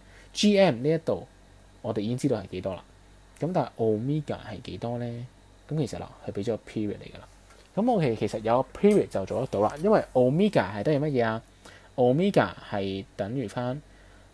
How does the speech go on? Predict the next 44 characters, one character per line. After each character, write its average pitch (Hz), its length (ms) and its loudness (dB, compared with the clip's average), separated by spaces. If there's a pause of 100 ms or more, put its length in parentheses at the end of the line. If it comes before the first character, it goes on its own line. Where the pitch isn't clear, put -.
(120)
二 131 40 -6
pi 123 880 -4 (100)
over 143 260 -6 (440)
time 123 260 -4
啊 120 80 -4
嘛， 117 160 -6
係 98 40 -8
咪？ 101 220 -8 (800)
佢 143 80 2
意 147 80 6
思 160 100 4
係 139 200 8 (400)
一 180 80 0
個 156 100 2
period 147 260 0
入 87 60 0
邊 92 160 -8
我 107 240 -4
要 117 120 -2
完 104 160 -2
成 98 100 -10
一 117 80 -6
個 127 100 -4
圈 127 220 0
啊 127 60 -2
嘛， 113 80 -6 (380)
係 - 40 -4
咪？ 170 160 -2 (440)
所 190 200 6
以 196 80 6
啦， 123 180 2 (380)
其 113 120 -2
實 120 140 4
呢， 180 160 4
我 120 80 2
哋 120 60 4
用 110 180 0
返 151 300 0
呢 160 80 4
個 131 80 4
period， 127 420 0 (380)
你 120 160 2
可 120 260 6
以 147 320 4